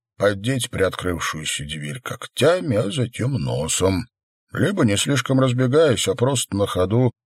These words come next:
боднуть дверь головой. Мягкий удар этот, при всей, казалось бы, неспешности Шмеля, обладал восхитительной силой. Первым на его пути оказался дом Екатерины Елисеевны.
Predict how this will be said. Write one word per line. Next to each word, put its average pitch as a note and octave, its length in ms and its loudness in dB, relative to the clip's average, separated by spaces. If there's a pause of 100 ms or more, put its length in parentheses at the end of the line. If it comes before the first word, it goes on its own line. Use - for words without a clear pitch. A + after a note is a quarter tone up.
боднуть A#2 640 2
дверь G2 300 0
головой. F2 720 0 (420)
Мягкий E2 460 -4
удар F2+ 400 0
этот, - 280 -8
при - 160 -8
всей, F#2 240 -2
казалось E2 420 -4
бы, E2 140 -4
неспешности D#2+ 1080 -2
Шмеля, D#2+ 600 0 (340)
обладал E2 680 0
восхитительной G2+ 1040 -4
силой. - 480 -6 (1160)
Первым D3 560 4
на A#2 60 2
его A2 260 2
пути G#2 300 -2
оказался G2+ 720 2
дом F2+ 340 0 (260)
Екатерины F2 720 -2
Елисеевны. E2+ 960 -4